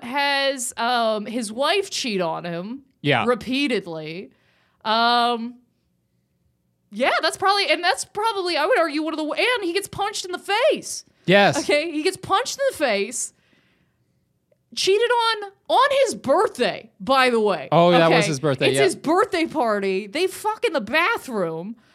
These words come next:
Speaker 1: Okay, and I'm not saying he's a good husband, but leave him.
Speaker 2: Yeah.
Speaker 1: Don't do this.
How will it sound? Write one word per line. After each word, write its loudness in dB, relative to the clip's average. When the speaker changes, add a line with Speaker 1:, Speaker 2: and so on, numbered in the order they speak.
Speaker 1:
Okay, 0
and -2
I'm 0
not 2
saying -2
he's 2
a -8
good -2
husband, -2
but -6
leave 0
him. -2
Speaker 2:
Yeah. -2
Speaker 1:
Don't 4
do 4
this. 2